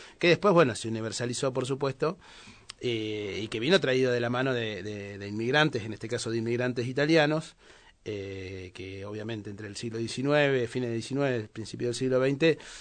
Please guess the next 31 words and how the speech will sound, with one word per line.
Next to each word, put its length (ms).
fueron 300
poblando 400
fundamentalmente 800
todo 240
lo 140
que 80
es 80
el 80
conurbano 400
bonaerense, 760
las 140
zonas, 540
eh, 360
este, 320
más 140
populares 360
de 80
Buenos 280
Aires, 320
y 120
que 100
le 80
dieron, 300
bueno, 300
una, 360
una 180
impronta 400
a 20
nuestra 240
gastronomía 800
argentina 560